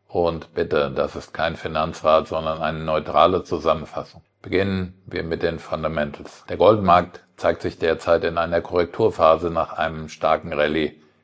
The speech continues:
im vergangenen Jahr, bei dem Preise auf Höchststände über fünftausendsechshundert Dollar pro Unze kletterten. Aktuell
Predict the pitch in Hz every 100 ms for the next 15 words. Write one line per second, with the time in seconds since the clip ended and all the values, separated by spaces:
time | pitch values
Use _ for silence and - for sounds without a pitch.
0 | _ 85 76 80 73 73 76 71 71 71
1 | 82 82 78 80 76 76 73 80 82 87
2 | - _ _ - 92 - 90 92 - 87
3 | 85 87 82 82 78 - 80 - 82 82
4 | 76 76 76 - 80 80 76 76 78 -
5 | 85 80 - 73 - 76 73 69 73 -
6 | 71 _ _ _ - 90 107 92 104 117